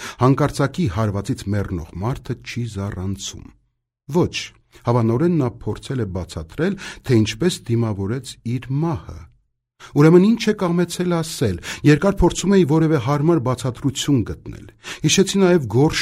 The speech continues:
շորերը, որ նկատել էր երիտասարդ Մակքարթին։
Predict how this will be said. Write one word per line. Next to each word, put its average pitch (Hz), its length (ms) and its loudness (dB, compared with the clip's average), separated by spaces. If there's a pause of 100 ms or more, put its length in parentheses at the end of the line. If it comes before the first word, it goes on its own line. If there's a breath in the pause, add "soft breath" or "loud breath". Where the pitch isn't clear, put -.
շորերը, 113 540 0
որ 107 200 -2
նկատել 107 460 -2
էր 104 140 -6
երիտասարդ 101 600 -6
Մակքարթին։ 98 720 -8